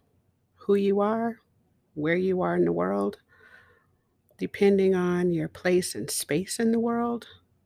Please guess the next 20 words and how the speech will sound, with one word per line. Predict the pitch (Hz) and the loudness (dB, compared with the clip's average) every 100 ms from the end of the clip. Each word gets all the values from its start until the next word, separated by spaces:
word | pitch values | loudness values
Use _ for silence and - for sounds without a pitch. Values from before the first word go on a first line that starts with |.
| _ _ _ _ | _ _ _ _
safety | - 226 233 - 226 | -4 -2 -2 0 2
and | 214 | 2
healing | 226 226 226 233 226 - - | 2 2 2 0 -2 -8 -2
will | 202 | -2
vary. | 175 175 175 170 202 - _ _ _ _ _ _ _ _ _ _ _ _ _ - _ _ _ | 2 2 2 -2 -4 -10 _ _ _ _ _ _ _ _ _ _ _ _ _ -20 _ _ _
But | 202 - - _ _ _ _ _ - | 0 0 -6 _ _ _ _ _ -2
let's | 220 - | -2 0
first | 262 302 - | 4 4 4
look | 247 247 - | -2 -2 0
at | 208 208 | -2 -2
the | - 196 | -2 -2
general | - 175 185 175 170 | 2 2 4 2 0
definitions | 156 151 151 147 147 147 - - 165 - - - - _ _ _ _ _ _ - - _ _ _ _ | 0 0 0 0 2 0 -4 -6 -8 -10 -8 -8 -12 _ _ _ _ _ _ -20 -20 _ _ _ _
of | - 160 156 | -4 -2 -2
safety | - - 139 - | -2 -2 -4 -4
and | - | -4
healing. | 151 - - - | -4 -6 -6 -10
So, | - - 175 170 - _ _ _ _ _ _ _ _ _ _ _ - _ | -6 0 2 0 -2 _ _ _ _ _ _ _ _ _ _ _ -20 _
safety | - - 277 294 277 | -2 4 4 4 4
means | 233 214 208 196 190 190 - - - | 6 6 6 6 6 2 -2 -8 -12